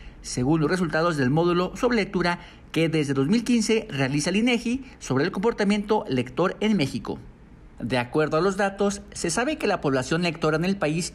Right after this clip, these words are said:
en el último año representa solo el sesenta y ocho punto cinco por ciento, lo que muestra que la población lectora cayó en doce punto tres respecto a dos mil dieciséis, cuando la población mexicana lectora representaba el ochenta punto ocho por ciento de la muestra.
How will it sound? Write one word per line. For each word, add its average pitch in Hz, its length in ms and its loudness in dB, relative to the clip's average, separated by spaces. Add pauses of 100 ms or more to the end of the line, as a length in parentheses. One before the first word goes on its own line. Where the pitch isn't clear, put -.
en 156 140 2
el 156 100 4
último 196 320 2
año 175 300 0
representa 196 720 0
solo 226 440 2
el 214 220 0
sesenta 147 460 0
y 175 100 2
ocho 214 280 -4
punto 202 280 2
cinco 156 320 -2
por 196 140 0
ciento, 294 320 -2 (360)
lo 196 180 0
que 226 100 0
muestra 208 300 0
que - 100 -4
la 143 140 2
población 123 380 0
lectora 160 540 -2
cayó 147 520 0
en 139 220 2
doce 208 300 0
punto 165 340 0
tres 202 340 0 (140)
respecto 214 680 0
a 139 140 0
dos 127 200 -2
mil 123 160 2
dieciséis, 214 520 0 (260)
cuando 120 260 0
la 131 120 2
población 156 360 0
mexicana 202 440 0
lectora 208 480 0
representaba 202 720 0
el 196 120 -2
ochenta 208 500 -2
punto 196 340 -2
ocho 190 280 0
por 120 200 -2
ciento 151 300 0
de 180 60 2
la 190 100 0
muestra. - 400 -6